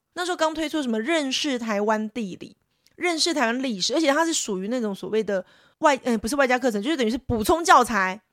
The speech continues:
不在正课里面，所以考试不会考，所以发下去，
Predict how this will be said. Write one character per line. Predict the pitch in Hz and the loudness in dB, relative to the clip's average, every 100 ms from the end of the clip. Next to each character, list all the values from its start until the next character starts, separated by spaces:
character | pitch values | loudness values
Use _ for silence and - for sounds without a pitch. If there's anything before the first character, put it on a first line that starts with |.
| _ _ | _ _
不 | 240 | 0
在 | 294 | 2
正 | 294 262 | 2 0
课 | 240 240 | 0 -2
里 | 185 | -2
面， | 240 | -4
所 | 233 | -4
以 | |
考 | 247 202 | -4 -4
试 | 269 | -4
不 | 233 | -4
会 | 233 | -4
考， | - - - _ - | -6 -12 -14 _ -20
所 | - 311 | -8 -6
以 | |
发 | 254 269 | 2 2
下 | 277 285 | 4 2
去， | - 302 220 | 0 -4 -6